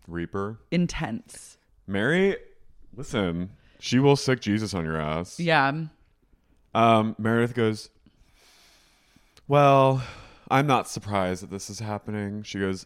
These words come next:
Speaker 1: "In late September, I was in New York with my family, all of us, on a family trip to New
Speaker 2: <laughs>
Speaker 1: York. And I looked up from the table one night and I had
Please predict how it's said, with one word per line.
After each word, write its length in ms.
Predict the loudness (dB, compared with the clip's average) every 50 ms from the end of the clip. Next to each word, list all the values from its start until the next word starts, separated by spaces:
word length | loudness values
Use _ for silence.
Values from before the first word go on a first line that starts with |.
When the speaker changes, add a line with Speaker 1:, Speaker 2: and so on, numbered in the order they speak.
| _ -4
Speaker 1:
"In 120 | -2 0
late 220 | 2 2 2 2 0
September, 760 | -4 -6 -6 -6 -6 -6 -4 -4 -6 -6 -6 -6 -8 -12 -14 -14 -14 -10 -4 -2
I 100 | -2 -2
was 180 | -2 -4 -6
in 140 | -6 -6 -6
New 80 | -6 -6
York 420 | -6 -6 -6 -8 -8 -10 -12 _
with 140 | -14 -14 -10 -8
my 120 | -8 -8
family, 580 | -8 -8 -8 -8 -6 -6 -8 -8 -8 -8 -8 -8 -6
all 280 | -2 0 0 0 0 0
of 100 | -2 -2
us, 400 | -4 -4 -4 -8 -14 -20 -16 -10
on 140 | -8 -8 -8
a 60 | -8
family 400 | -6 -6 -6 -4 -4 -4 -6 -8
trip 280 | -10 -8 -8 -8 -2 0
to 80 | 0 0
New 120 | 2 2
Speaker 2:
<laughs> 0 |
Speaker 1:
York. 480 | 2 2 2 2 2 0 -2 -6 -14 -20 _ _ _ _ -20 _ -20 -20 -20 -20 -20 -20 -20 -20 -20 -20 -20 _ _ _ -4
And 160 | 0 2 4
I 80 | 4 4
looked 300 | 4 4 2 2 4 2
up 140 | 2 2 2
from 160 | -2 -4 -4
the 60 | -4
table 420 | -4 -6 -6 -6 -4 -4 -6 -6
one 140 | -6 -8 -10 -10
night 260 | -10 -12 -12 -12 -14
and 80 | -14
I 100 | -14 -14
had 180 | -12 -14 -14 -14